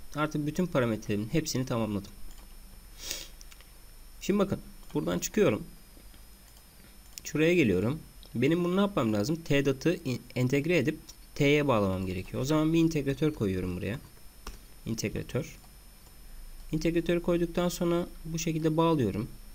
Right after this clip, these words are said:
Bağladığımda bakın dikkat edin. Ne yapmış oldum? T dat'ı integralini alarak T'ye çevirdim.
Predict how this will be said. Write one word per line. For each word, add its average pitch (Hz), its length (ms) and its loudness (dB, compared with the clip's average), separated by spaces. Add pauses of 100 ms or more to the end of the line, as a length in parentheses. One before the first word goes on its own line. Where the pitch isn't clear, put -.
(1080)
Bağladığımda 156 560 4
bakın 127 260 2
dikkat 165 220 0
edin. 123 280 0 (260)
Ne 185 60 0
yapmış - 300 -2
oldum? 123 300 2 (160)
T 143 220 2
dat'ı 156 380 2 (520)
integralini 156 580 2
alarak 127 300 2 (280)
T'ye 151 300 6
çevirdim. 90 420 -2